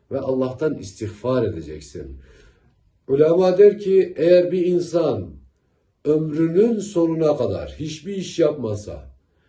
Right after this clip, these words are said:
sadece tövbe istiğfar etti ve aldığı nefesin hakkını vermiş olamaz. Bize verilen nimetleri saymaya kalksak, bir sürü malımız, mülkümüz var. Evimiz var, arabamız var, çoluk çocuğumuz var.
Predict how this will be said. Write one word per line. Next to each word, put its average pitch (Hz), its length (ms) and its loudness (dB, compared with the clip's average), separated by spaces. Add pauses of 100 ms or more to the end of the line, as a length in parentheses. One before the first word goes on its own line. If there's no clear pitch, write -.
(340)
sadece 196 680 2
tövbe 170 400 6
istiğfar 165 580 0
etti 156 340 -4
ve 170 260 0
aldığı 143 560 -2
nefesin 143 380 -4
hakkını 131 400 -4
vermiş 113 300 -4
olamaz. 92 640 -10 (1900)
Bize 185 280 8
verilen 190 340 6
nimetleri 165 500 4
saymaya 147 460 2
kalksak, 120 400 -2 (880)
bir 202 80 -2
sürü 196 280 6
malımız, 170 420 4
mülkümüz 123 560 -4
var. - 380 -14 (120)
Evimiz 165 520 4
var, 147 240 4
arabamız 113 640 -2
var, 80 220 -12
çoluk 147 320 -2
çocuğumuz 113 580 -4
var. - 320 -16